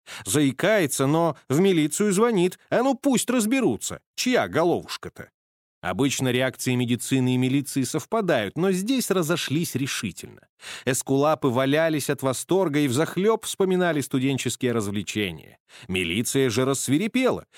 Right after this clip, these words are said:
и приступила к допросу с пристрастием и даже применением физического воздействия. Дал старшина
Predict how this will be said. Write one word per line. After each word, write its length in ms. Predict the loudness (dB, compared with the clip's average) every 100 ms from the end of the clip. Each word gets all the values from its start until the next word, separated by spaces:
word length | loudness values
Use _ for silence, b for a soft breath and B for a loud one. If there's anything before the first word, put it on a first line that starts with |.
| B
и 120 | -4 -2
приступила 560 | 0 -2 -2 2 2
к 80 | 0
допросу 600 | -2 -2 0 0 0 -2
с 60 | -4
пристрастием 920 | -4 -4 -4 -2 -2 -4 -2 2 2
и 20 |
даже 480 | 0 2 2 2 0
применением 680 | 0 0 2 2 2 0 0
физического 600 | -2 -2 -4 -6 -4 -2
воздействия. 720 | -2 -6 -8 -12 -12 -16 -20 _ _ B B
Дал 340 | -2 2 2
старшина 640 | 0 -4 -4 -2 0 0